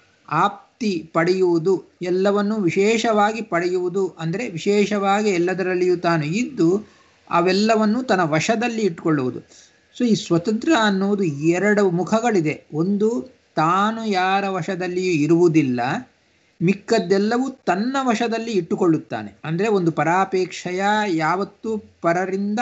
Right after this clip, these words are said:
ಅಪೇಕ್ಷೆ ಇಲ್ಲದವನು. ಆದ್ರೆ ಎಲ್-, ಮಿಕ್ಕ ಎಲ್ಲ ವಸ್ತುಗಳು ಇವನಿಂದ ಅಪೇಕ್ಷೆಯನ್ನು ಪಡೆದಿದೆ. So ಇವನಿಲ್ಲದೆ ಯಾವುದೂ ನಡೆಯುವುದಿಲ್ಲ, ಇವನು ಎಲ್ಲದಕ್ಕೂ ಬೇಕಾಗಿದ್ದಾನೆ, ಇವನಿಗೆ ಯಾವುದೂ ಬೇಕಾಗಿಲ್ಲ, ಅಂಥವನೇ ನಿಜವಾದ ಸ್ವತಂತ್ರ. ಅದು ಪರಮಾತ್ಮನಲ್ಲಿ ಪೂರ್ಣವಾಗಿ ಇದೆ.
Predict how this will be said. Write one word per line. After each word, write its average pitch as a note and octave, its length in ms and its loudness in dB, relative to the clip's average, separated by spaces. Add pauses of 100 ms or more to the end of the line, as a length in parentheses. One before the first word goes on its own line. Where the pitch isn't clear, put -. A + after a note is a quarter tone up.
(100)
ಅಪೇಕ್ಷೆ F#3 440 -2
ಇಲ್ಲದವನು. D#3+ 840 0 (440)
ಆದ್ರೆ G#3 340 -2
ಎಲ್-, E3+ 540 -8
ಮಿಕ್ಕ F#3 260 -8
ಎಲ್ಲ F#3 440 4
ವಸ್ತುಗಳು A3+ 600 -2
ಇವನಿಂದ A3 580 0
ಅಪೇಕ್ಷೆಯನ್ನು G#3+ 500 0
ಪಡೆದಿದೆ. G#3 520 0 (320)
So F#3 60 4
ಇವನಿಲ್ಲದೆ G#3 720 2
ಯಾವುದೂ G#3+ 360 2
ನಡೆಯುವುದಿಲ್ಲ, F#3+ 840 0
ಇವನು A#3 540 0 (640)
ಎಲ್ಲದಕ್ಕೂ A3 640 2
ಬೇಕಾಗಿದ್ದಾನೆ, F3 800 0
ಇವನಿಗೆ A3 560 0
ಯಾವುದೂ A3 320 2
ಬೇಕಾಗಿಲ್ಲ, E3 600 -2 (180)
ಅಂಥವನೇ A3+ 600 -2
ನಿಜವಾದ F#3+ 460 -2
ಸ್ವತಂತ್ರ. E3 500 -4
ಅದು G3+ 340 0
ಪರಮಾತ್ಮನಲ್ಲಿ G3+ 680 -2
ಪೂರ್ಣವಾಗಿ A3+ 920 2
ಇದೆ. C3 280 -2